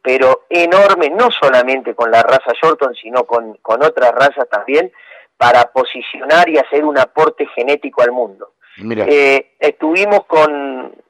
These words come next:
Speaker 1: con un empresario, eh, de la industria frigorífica, uno de los principales exportadores de,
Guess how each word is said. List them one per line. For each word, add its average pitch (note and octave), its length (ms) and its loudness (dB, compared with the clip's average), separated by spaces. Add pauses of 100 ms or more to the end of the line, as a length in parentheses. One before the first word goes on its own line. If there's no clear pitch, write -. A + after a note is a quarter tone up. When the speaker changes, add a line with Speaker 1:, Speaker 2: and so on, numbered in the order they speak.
(180)
Speaker 1:
con B2+ 180 -2
un E3+ 120 0
empresario, F3+ 800 0 (460)
eh, A#2 1080 -2
de B2+ 220 -6
la B2+ 100 0
industria C#3+ 480 -2
frigorífica, D3+ 680 -2
uno B2+ 220 0
de A#2+ 80 4
los A2 140 -10
principales D#3+ 680 -4
exportadores C#3+ 720 0
de, A2+ 640 -6